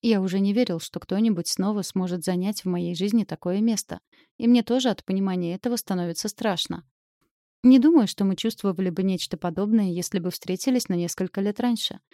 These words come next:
Если бы мы были теми людьми, какими были тогда.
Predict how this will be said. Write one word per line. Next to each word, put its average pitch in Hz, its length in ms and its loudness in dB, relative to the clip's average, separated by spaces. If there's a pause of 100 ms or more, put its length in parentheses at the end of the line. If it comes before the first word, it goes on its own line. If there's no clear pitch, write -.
(220)
Если 262 280 2
бы 214 140 2
мы 233 140 6
были 202 220 2
теми 190 340 0
людьми, 175 360 -2
какими 185 380 -4
были 175 240 -4
тогда. 185 400 -6